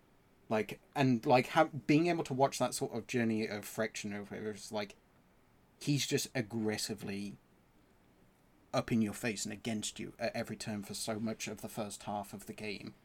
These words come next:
And, like, especially as playing as a, as a good-natured character and sort of, like, disapproving of that and just, like, making all the,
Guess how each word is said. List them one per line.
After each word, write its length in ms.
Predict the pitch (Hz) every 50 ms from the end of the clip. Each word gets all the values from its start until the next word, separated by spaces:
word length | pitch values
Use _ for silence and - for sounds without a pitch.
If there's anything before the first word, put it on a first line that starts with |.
| - - - _ _ _ - - - _ -
And, 260 | - - - 156 - - _ _ _ _ - -
like, 340 | 123 113 104 98 - - - - - - - - -
especially 420 | 127 127 - - 113 - - 110 104
as 80 | 101
playing 260 | - - 117 107 101
as 120 | 107 101 -
a, 160 | 107 104 95 - -
as 140 | 127 101
a 40 | 107
good-natured 460 | 98 110 110 113 110 104 101 - 110
character 480 | - - 117 113 117 - - - 92 95
and 220 | - 98 95 98 95
sort 200 | - - 107 -
of, 100 | 98 -
like, 200 | 104 101 95 - -
disapproving 640 | - 110 101 - - - 131 135 123 117 104 98 95
of 100 | 90 -
that 180 | 98 98 -
and 120 | - 104 98
just, 180 | - - -
like, 140 | 101 101 - - - _ _ _ _ _ _ _ _ _ _ _ _ -
making 440 | 101 104 104 104 - - 110 110 104
all 280 | 107 101 101 104 101 98
the, 160 | 101 110